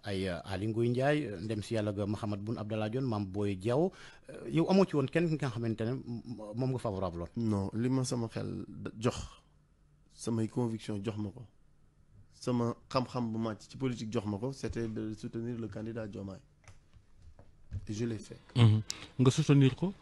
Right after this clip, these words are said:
Speaker 3: euh, moom Diomaye jël dogal, décret, dindi la ci direction générale, maison de,
Speaker 2: Mais
Speaker 3: de
Speaker 2: loolu
Speaker 3: la
Speaker 2: du
Speaker 3: presse.
Speaker 2: dara, Babacar, loolu
Speaker 3: Non,
Speaker 2: moom.
Speaker 3: oui, mais on, on dit pas dara la wala du dara.
Speaker 2: Non, loolu du dara.
Speaker 3: On veut juste savoir, euh, loolu nu mu demee.
Speaker 2: Bon, je sais pas, président de la République quand même, mooy nommé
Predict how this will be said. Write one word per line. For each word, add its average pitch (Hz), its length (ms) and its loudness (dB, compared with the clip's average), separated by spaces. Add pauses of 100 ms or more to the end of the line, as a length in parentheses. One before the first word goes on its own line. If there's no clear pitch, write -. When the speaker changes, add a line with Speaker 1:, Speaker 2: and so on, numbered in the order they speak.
(580)
Speaker 3:
euh, 113 200 0
moom 117 260 6
Diomaye 120 360 6
jël 110 200 6
dogal, 117 380 4
décret, 110 420 2 (400)
dindi 120 320 10
la - 140 6 (120)
ci 139 320 2 (260)
direction 110 500 4
générale, 110 540 4
maison 110 360 4
de, 147 120 6
Speaker 2:
Mais 156 80 10
Speaker 3:
de 147 60 8
Speaker 2:
loolu 139 160 12
Speaker 3:
la 117 80 12
Speaker 2:
du 135 60 8
Speaker 3:
presse. 131 200 10
Speaker 2:
dara, 131 100 8
Babacar, 120 460 6
loolu 170 220 10
Speaker 3:
Non, 170 60 10 (140)
Speaker 2:
moom. 214 220 10
Speaker 3:
oui, 196 60 8
mais 156 80 8
on, 151 160 6
on 151 100 6
dit 147 140 6
pas 147 220 2
dara 120 200 4
la 117 80 4
wala 117 140 4
du 110 80 2
dara. 107 200 8
Speaker 2:
Non, 120 80 4
loolu 123 200 2
du 107 120 -4
dara. 104 120 2
Speaker 3:
On 113 60 8
veut 104 120 6
juste 131 320 2
savoir, 117 440 4
euh, 107 200 2
loolu 120 260 8
nu 131 80 10
mu 131 120 10
demee. 113 260 8 (440)
Speaker 2:
Bon, 165 140 4
je 104 100 -2
sais 110 160 -2
pas, 415 100 -4 (260)
président 131 320 4
de 120 60 0
la 113 100 2
République 104 360 -2
quand 98 120 -6
même, 87 240 -6
mooy 101 240 0
nommé 113 220 0